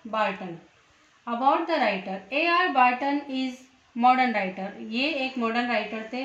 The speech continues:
Who lives in Zurich, जो ज्यूरिख में रहते थे, and writes in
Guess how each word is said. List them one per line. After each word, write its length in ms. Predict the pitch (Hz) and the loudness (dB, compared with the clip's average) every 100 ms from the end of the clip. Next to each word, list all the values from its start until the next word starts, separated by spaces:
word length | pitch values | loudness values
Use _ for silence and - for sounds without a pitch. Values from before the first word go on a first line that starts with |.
| 247 | -4
Who 160 | 277 339 | -2 0
lives 340 | 285 269 269 | 2 0 -2
in 160 | 262 254 202 | -4 -4 -4
Zurich, 340 | 220 202 180 - _ - - _ | -8 -8 -10 -12 _ -20 -20 _
जो 140 | 226 262 | -2 -2
ज्यूरिख 380 | 226 254 277 302 | 0 -2 -2 0
में 120 | 302 | 0
रहते 280 | 269 254 277 | 0 -2 -4
थे, 200 | 294 311 302 | -2 -4 -2
and 220 | 254 262 233 | 0 0 2
writes 360 | 233 262 - | 2 0 -2
in 120 | 240 | -6